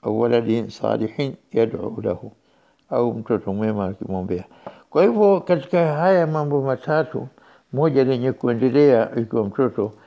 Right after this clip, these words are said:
anamwombea dua mzee wake au wazee wake wawili baada ya kufa kwao,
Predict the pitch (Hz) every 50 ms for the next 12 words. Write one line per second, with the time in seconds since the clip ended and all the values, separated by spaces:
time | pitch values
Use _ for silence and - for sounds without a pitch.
0 | _ _ _ _ - 110 101 95 104 104 107 110 110 104 104 120 117 110 107 101
1 | 110 120 117 107 104 98 101 - - - _ - 113 107 90 95 98 95 104 113
2 | 113 107 - - 107 104 107 110 110 107 104 101 101 104 104 107 113 113 113 -
3 | 110 104 107 117 123 117 113 104 101 101 101 110 104 104 - - 110 - 123 -
4 | - 113 98 87 90 - -